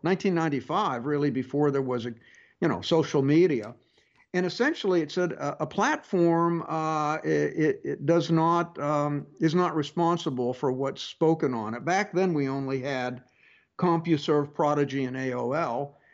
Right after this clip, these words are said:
And, like, if there would be some discussion or something, uh, they, uh, A O L did not want to be accountable for what people were gonna say in their threaded discussions. And we didn't, at that time, we didn't have Facebook or Twitter or, or Instagram, any of these other really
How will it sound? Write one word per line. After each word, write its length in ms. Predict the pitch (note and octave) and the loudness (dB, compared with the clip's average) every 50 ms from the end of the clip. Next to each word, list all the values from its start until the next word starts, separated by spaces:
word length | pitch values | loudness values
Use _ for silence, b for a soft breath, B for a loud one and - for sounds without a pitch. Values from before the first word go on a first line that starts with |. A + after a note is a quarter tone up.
| b b b | b b b
And, 240 | D#3+ D#3 D#3 D3+ D#3 | 2 2 2 4 2
like, 200 | C3+ C3 C3 - | 0 0 -2 -2
if 80 | C3 | 0
there 120 | C3+ D3+ C#3+ | 0 2 2
would 140 | C#3 C3 | 2 2
be 140 | A#2 C3+ C3+ | 2 0 0
some 340 | C3 - - B2+ A#2 A#2 A#2+ | 0 -2 -4 -4 -2 -2 -2
discussion 580 | A#2 A2+ - - - B2 B2 - - D#3 C#3 B2 | -4 -6 -8 -6 -4 -2 -2 -2 -2 -4 -4 -4
or 60 | A2+ | -4
something, 580 | - - G#2+ G#2 G#2+ - A2+ A2 A2 G#2+ A2+ | -4 -4 -4 -4 -4 -4 -2 -2 -2 -2 -2
uh, 340 | B2 A2 G#2+ G#2 G#2 G#2+ A2+ - | -2 -2 -2 -2 -2 -2 -2 -2
they, 340 | A#2 A#2 C3 A#2+ A#2+ A#2 - - | 0 2 2 2 2 0 -4 -4
uh, 240 | A#2+ B2 C3 C3 B2 - | -4 -2 -2 -2 -2 0
A 160 | D3+ D3 D#3 | 2 4 4
O 120 | D3 D3 D3 | 4 4 4
L 140 | D3+ D3+ | 4 4
did 160 | C3+ C3 C3+ C3 | 4 4 4 2
not 180 | C3 C3+ C3 | 2 0 0
want 240 | B2 B2+ B2+ B2 A#2+ | -2 -4 -2 -2 -2
to 40 | A2+ | -2
be 200 | G#2+ B2+ A#2 A#2 | -2 -2 -2 -2
accountable 560 | A2 - - D3 D3+ F3 F#3 D3+ A#2 A#2 A2+ | -4 -4 -2 0 0 2 2 2 0 -2 -4
for 120 | - B2+ | -4 -4
what 200 | A#2+ A#2 A2+ - | -4 -4 -4 -4
people 140 | - C3+ A#2+ | -4 -2 -2
were 80 | A#2 A2+ | -2 -2
gonna 160 | A2+ A2 G#2+ | -2 -4 -4
say 280 | - - C3+ C3+ B2+ B2 | -4 0 0 2 2 2
in 100 | A#2 A2+ | 2 0
their 120 | G#2+ G#2+ | -2 -4
threaded 380 | G#2+ - A#2+ A#2 A#2 A2+ A2 G2 | -2 0 0 0 0 0 -2 -4
discussions. 680 | F#2 - - - C#3+ D3 C#3+ - A2 A2 A2 - - B B B B B B B B B B B | -4 -4 -2 0 0 0 0 0 0 0 0 -2 -6 B B B B B B B B B B B
And 120 | F3 F3 | 4 6
we 100 | F3 F3 | 6 6
didn't, 340 | F#3 G#3+ G3 G3 E3+ E3 - | 6 6 4 2 -2 -6 -8
at 140 | - C#3 - | -12 -12 -6
that 200 | D#3+ F#3+ A#3+ - | -4 -4 -4 -4
time, 160 | - F3 D3 | -4 -4 -4
we 100 | C#3+ D3 | -2 -2
didn't 180 | C#3 D3+ C3+ C3 | -4 -4 -4 -6
have 180 | B2 A#2 - | -8 -10 -8
Facebook 720 | - C#3+ C#3+ D3+ C#3+ - - - D3+ D3 C#3+ C#3+ D3 C#3+ - | -6 -4 -2 -2 -4 -6 -6 -2 0 2 2 0 0 -4 -6
or 100 | A2 A2 - | -14 -16 -10
Twitter 560 | - C#3+ D3 C#3+ C#3 C3+ C3 C3 C3 C3 C3 | -4 -2 0 0 0 0 0 0 0 0 0
or, 300 | A2+ G#2+ A2+ B2 A#2+ A#2+ - | 0 0 -2 -2 -4 -4 -4
or 200 | G#2 G2 G#2+ C3+ | -2 0 2 2
Instagram, 540 | D3 C#3+ - - D3 - C3 C3 B2+ B2+ | 2 2 0 -2 0 2 2 2 4 4
any 120 | C3 C3+ C3 | 4 4 4
of 60 | A#2+ | 4
these 180 | B2+ B2 A2 C#3+ | 4 2 2 2
other 300 | C3+ C#3 D3 C3 A#2 - B B B B B B B B B B B B - - | 2 2 2 0 0 -2 B B B B B B B B B B B B 0 2
really 320 | - D#3 D#3+ C3+ A#2 A2 | 4 4 4 4 2 0